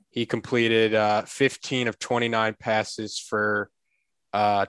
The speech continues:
two hundred and three yards in the loss. So you could probably just triple those numbers knowing, <laughs> knowing what's,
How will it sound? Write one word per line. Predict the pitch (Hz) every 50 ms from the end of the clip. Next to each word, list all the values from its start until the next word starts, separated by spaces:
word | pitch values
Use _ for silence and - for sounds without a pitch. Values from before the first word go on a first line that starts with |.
| _
two | - - 139 131 120
hundred | 117 123 117 113 107 110 104 107
and | 104 101 -
three | 113 113 110 107 104
yards | 104 104 104 104 104 - -
in | 104 104
the | 101
loss. | 101 104 101 101 101 101 - -
So | - 107 101 101 98 98 - _ _ _ _ _ _ _ -
you | - 101
could | 110 - -
probably | 135 120 117 110 110 104
just | 107 101 - -
triple | - - 120 110 - 113
those | 104 104 101 101 101 -
numbers | 113 101 101 98 104 104 - -
knowing, | 117 107 104 98 98 101 101 - - - - -
<laughs> | - - - - -
knowing | 151 131 123 127 117
what's, | 117 120 120 - -